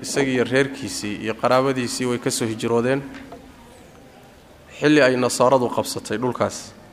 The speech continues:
bay ka soo baxeen. Waxay u soo wareegeen Dimashiq.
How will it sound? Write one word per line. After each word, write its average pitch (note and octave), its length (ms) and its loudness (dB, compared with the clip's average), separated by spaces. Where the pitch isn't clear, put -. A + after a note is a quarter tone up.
bay A#2 120 -2
ka B2 100 -2
soo A2 260 -2
baxeen. G2+ 360 -4
Waxay C3 220 6
u E3 80 4
soo D3+ 220 4
wareegeen C3 480 2
Dimashiq. C#3+ 360 0